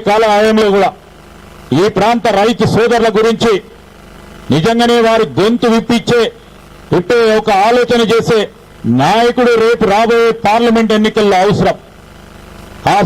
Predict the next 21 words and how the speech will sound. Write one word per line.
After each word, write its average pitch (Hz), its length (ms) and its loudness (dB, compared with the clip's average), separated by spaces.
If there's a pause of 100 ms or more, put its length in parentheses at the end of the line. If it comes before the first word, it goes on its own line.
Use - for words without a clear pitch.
సందర్భంలో 240 560 2
మీరు 214 160 2
అందరూ 208 300 0 (160)
ఆలోచన 190 360 0 (100)
చేయాలి. 180 300 0 (720)
ఎందుకంటే 214 300 0 (120)
రాష్ట్ర 202 380 0
ప్రయోజనాల 226 640 2
గురించి, 214 320 0 (640)
తెలంగాణ 233 480 2 (200)
రాష్ట్రానికి 233 540 0
సంబంధించిన 226 520 0 (140)
రైతాంగ 233 540 0
సోదరుల 220 400 0 (440)
సమస్యల 233 500 2
గురించి 233 320 0 (200)
పార్లమెంట్లో 220 640 0 (220)
గలం 202 320 0
విప్పే 208 260 0 (640)
నాయకుడు 196 420 0
ఉంటే 196 200 0